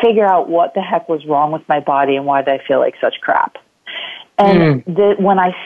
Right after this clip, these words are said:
Speaker 1: started on this no judgment diet, I was like, "I'm just gonna look in the mirror and see what shows up." And, and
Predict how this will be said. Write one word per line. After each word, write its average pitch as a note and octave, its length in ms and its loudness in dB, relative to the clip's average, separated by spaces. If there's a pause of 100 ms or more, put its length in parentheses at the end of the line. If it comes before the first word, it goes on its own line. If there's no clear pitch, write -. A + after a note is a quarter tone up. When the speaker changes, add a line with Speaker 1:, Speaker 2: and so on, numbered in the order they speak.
(140)
Speaker 1:
started C4+ 480 2
on F#3+ 220 0
this E3+ 160 -12
no F3+ 200 0
judgment D#3+ 420 -2
diet, A3+ 280 2
I F#3+ 100 4
was F3+ 100 -2
like, F3+ 260 -2
"I'm G#3 180 -2
just F#4 200 -6
gonna C4+ 180 0
look E3 300 -4
in G#3+ 100 0
the A3+ 100 -2
mirror D3 540 -4 (1040)
and G3 180 4 (100)
see E3+ 120 4
what F3 200 2 (120)
shows F#3+ 200 2
up." - 320 -2 (720)
And, G#3 360 2 (280)
and G3+ 300 0